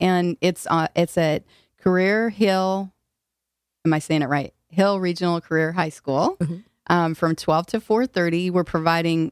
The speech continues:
Speaker 1: rides, food, childcare, and bilingual services.
Speaker 2: Okay.
Speaker 1: If people need a ride, they need to call me at two oh three, eight one five,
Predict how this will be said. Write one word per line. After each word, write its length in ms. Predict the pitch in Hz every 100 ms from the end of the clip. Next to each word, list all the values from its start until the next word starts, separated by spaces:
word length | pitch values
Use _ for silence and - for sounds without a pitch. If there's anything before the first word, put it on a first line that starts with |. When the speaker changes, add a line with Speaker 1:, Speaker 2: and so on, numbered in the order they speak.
| _
Speaker 1:
rides, 680 | - 156 170 233 214 - - _ _ _ _ -
food, 460 | 185 180 190 208 226 _ _ _ _
childcare, 760 | - 170 175 - 190 180 185 185
and 140 | - 170
bilingual 480 | 156 160 175 180 202
services. 800 | - 156 170 - 214 277 -
Speaker 2:
Okay. 260 | 175 _ 190 _ _ -
Speaker 1:
If 160 | 170
people 240 | - 190 196
need 160 | 196 196
a 80 |
ride, 400 | 180 160 160 190
they 100 | 196
need 200 | 185 170 -
to 100 | 165
call 300 | - 151 160
me 320 | 190 262 269 _ -
at 300 | 160 - -
two 220 | - 185
oh 160 | 190 190
three, 560 | 190 180 180 185 214 226 -
eight 180 | 156 -
one 240 | 170 202
five, 560 | - 170 165 165 185